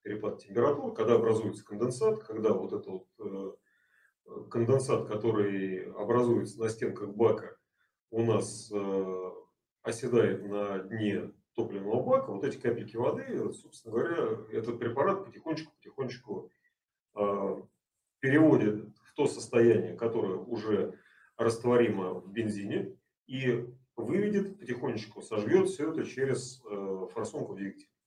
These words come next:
То есть не причинив вреда топливной системе.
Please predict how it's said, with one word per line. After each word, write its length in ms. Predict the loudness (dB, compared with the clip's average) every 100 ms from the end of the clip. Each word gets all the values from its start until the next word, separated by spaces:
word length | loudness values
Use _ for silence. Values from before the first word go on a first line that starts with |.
| _ _
То 80 | -2
есть 120 | -2
не 200 | 2 2
причинив 480 | 2 0 -4 -4 -2
вреда 320 | 0 4 4 4
топливной 340 | 0 -4 -6
системе. 360 | -10 -20 _